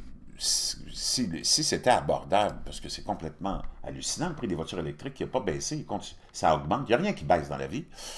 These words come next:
Euh, moi, je, je serais d'accord à m'acheter une voiture électrique, que ce soit électrique ou au gaz, mais il faudrait qu'il y ait plus d'efficacité.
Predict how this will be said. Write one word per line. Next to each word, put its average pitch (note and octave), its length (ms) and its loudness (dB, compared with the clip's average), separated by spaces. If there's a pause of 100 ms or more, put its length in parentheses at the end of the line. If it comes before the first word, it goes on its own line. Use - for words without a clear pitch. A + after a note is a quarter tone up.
(840)
Euh, C#2 100 -2 (1800)
moi, F2 120 -6
je, - 460 -12
je - 120 -14
serais E2 180 -4
d'accord A2 400 2
à C2 60 -4
m'acheter - 300 -10
une C#2+ 80 -6
voiture C#2+ 240 -8
électrique, G#2 380 -8
que - 40 -14
ce - 80 -10
soit C3+ 140 -4
électrique - 440 -4
ou - 40 -4
au D2 120 -4
gaz, C#3+ 360 -6
mais D2+ 60 -4
il D2+ 40 -6
faudrait F#2 240 -2
qu'il D#2 120 -4
y - 20 -6
ait C#2+ 40 -8
plus C#3 200 -2
d'efficacité. E2 800 -2